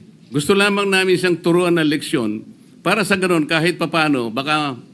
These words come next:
maisip niya na dapat sana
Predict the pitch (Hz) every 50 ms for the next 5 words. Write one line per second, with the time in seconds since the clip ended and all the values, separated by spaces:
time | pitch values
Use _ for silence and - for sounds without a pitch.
0 | - - - 127 147 160 165 160 202 175 - 196 180 - - 135 120 107 98 87
1 | - - - - - - - - - - - - 147 151 180 185 160 185 180 -
2 | - 165 180 180 165 147 123 113 107 98 95